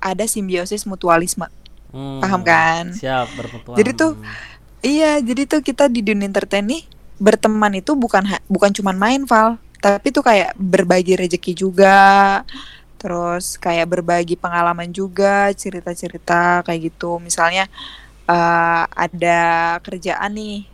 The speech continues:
Speaker 1: gue misalnya ada kerjaan nih, gue punya teman, "Mai, gue butuh sepuluh model," gitu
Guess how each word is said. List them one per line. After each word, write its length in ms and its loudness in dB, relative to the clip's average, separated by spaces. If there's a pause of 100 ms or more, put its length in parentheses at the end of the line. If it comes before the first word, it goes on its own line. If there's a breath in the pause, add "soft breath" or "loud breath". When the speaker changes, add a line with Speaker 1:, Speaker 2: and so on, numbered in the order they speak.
(120)
Speaker 1:
gue 200 -2
misalnya 420 -4
ada 60 -12
kerjaan 420 -4
nih, 360 -10
gue 180 -2
punya 420 -2
teman, 520 -2 (400 loud breath)
"Mai, 200 8
gue 120 8
butuh 340 2
sepuluh 300 -2
model," 680 4
gitu 140 -18